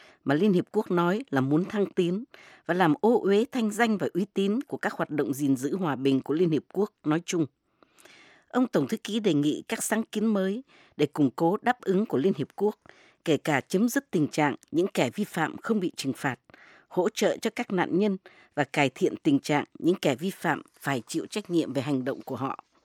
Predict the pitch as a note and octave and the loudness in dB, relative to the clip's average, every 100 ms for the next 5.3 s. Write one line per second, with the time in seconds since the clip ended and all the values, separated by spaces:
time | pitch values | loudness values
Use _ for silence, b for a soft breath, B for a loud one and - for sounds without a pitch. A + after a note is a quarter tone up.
0 | _ b b b b b b F3+ F3 F#3 | _ b b b b b b 0 4 4
1 | D#3 C#3+ - A#3+ A#3 A#3+ F#3 - B3 E3+ | 6 4 4 2 4 2 2 0 -4 0
2 | D#3+ - F#3+ G#3 C4+ F3 D3 C3 - A#3+ | 0 0 -4 -2 -2 0 2 0 0 -6
3 | - A3+ F#3 A#2 G3+ G#3 G#3 F#3+ b b | -2 -2 -2 -2 -2 0 -2 -4 b b
4 | b - E3 D3+ - D3+ - D3 C3 D3 | b -2 0 0 0 -2 -2 -4 -2 -2
5 | D#3 - A#3 | -2 -2 -4